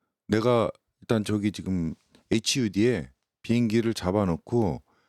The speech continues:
그래서 그 시커가 그 같은 선상에서 인식을 해야 돼요. 왜냐면 나인 엑스는 내가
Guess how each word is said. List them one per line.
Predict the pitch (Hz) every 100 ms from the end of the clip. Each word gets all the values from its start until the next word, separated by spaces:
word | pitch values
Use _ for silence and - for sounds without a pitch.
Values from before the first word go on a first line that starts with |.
| _ _ _ _
그래서 | - 104 -
그 | 104
시커가 | - 175 - 143 143 127 73 71 _ _ _ _ _ _
그 | - 110 107 -
같은 | - 104 - 143
선상에서 | 127 120 107 98 90 87 101 82 - _ -
인식을 | 107 117 113 85
해야 | 92 87
돼요. | 73 64 - _ _ _
왜냐면 | 87 110 113 110 85 - _ _ _
나인 | 101 143
엑스는 | 120 - 113 95
내가 | 87 90 92 90